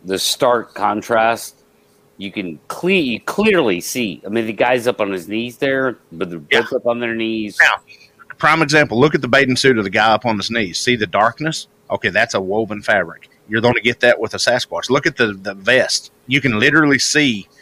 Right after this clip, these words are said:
Speaker 2: the vest.
Speaker 1: Yep,
Speaker 2: Folks, this is a
Speaker 1: absolutely.
Speaker 2: this is probably a thirty thousand dollar scope. Military's got stuff three times better than this.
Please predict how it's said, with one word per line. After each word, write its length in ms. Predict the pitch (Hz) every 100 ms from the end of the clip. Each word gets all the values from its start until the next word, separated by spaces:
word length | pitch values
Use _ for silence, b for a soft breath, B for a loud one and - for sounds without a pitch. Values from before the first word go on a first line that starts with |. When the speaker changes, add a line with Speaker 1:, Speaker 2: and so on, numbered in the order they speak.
| b _ 110
Speaker 2:
the 100 | 104
vest. 640 | 104 113 - - - - _ -
Speaker 1:
Yep, 320 | 101 113 _ -
Speaker 2:
Folks, 200 | 160 -
this 260 | 151 185
is 100 | 269
a 60 | 107
Speaker 1:
absolutely. 320 | 82 87 82 _ _ _ _ -
Speaker 2:
this 200 | 143 170
is 60 | 135
probably 360 | 143 139 139
a 60 | 104
thirty 280 | - 127 120
thousand 360 | 120 110 107
dollar 240 | 104 101 92
scope. 320 | - 87 - _ _ _ _ _ -
Military's 500 | 127 135 120 107 -
got 160 | 104
stuff 220 | - 107 -
three 220 | 104 104
times 280 | 90 85 85
better 280 | 87 85
than 160 | 80 82
this. 260 | 78 -